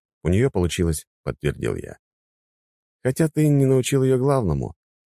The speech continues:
как выходить из боевого транса». Эта ваша монашеская внутренняя сила не давала ей уснуть. Айвен усмехнулся, продолжая игнорировать Синди. Она хоть и старалась сделать вид, будто уже заснула,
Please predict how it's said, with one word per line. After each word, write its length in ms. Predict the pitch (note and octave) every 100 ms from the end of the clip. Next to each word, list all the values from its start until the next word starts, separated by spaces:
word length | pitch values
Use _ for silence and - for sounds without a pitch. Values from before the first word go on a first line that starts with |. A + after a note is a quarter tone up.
| _ _
как 160 | G#2+ G2+
выходить 420 | G#2 A2+ A2 A2
из 120 | G2+
боевого 440 | A2 A2 A2 A2
транса». 480 | A2+ B2+ A#2 - - _ _ _ _ _ _
Эта 220 | C3+ D#3+
ваша 220 | D3+ C#3+ B2
монашеская 580 | C3 C3+ A#2+ - A#2+
внутренняя 440 | A#2+ C3 A2 A2+ A2
сила 280 | - C3+ B2+
не 120 | A#2+
давала 320 | A2+ A2+ A2
ей 180 | A2+ A2+
уснуть. 400 | A2 B2 G#2 - _ _ _ _ _ _ _ _ _ _ _ _
Айвен 380 | C#2+ C#2+ D#2+ D#2
усмехнулся, 680 | D2 C#2+ - E2+ E2 -
продолжая 600 | D#2 G2+ F#2 E2+ F2 F2+ E2+
игнорировать 560 | D2 C#2+ D2+ D2+ D2
Синди. 480 | - C2+ A1+ G1+ G1+ _ _ _ _ _ _ _ -
Она 240 | D2+ E2
хоть 180 | D#2 D#2+
и 40 |
старалась 500 | E2 - E2 G2+ G#2
сделать 380 | F#2 G2 G2 F#2+
вид, 220 | F#2 G2
будто 320 | E2 F#2 - F#2
уже 240 | E2+ F#2
заснула, 600 | F2 E2+ F2 F2 E2+ D#2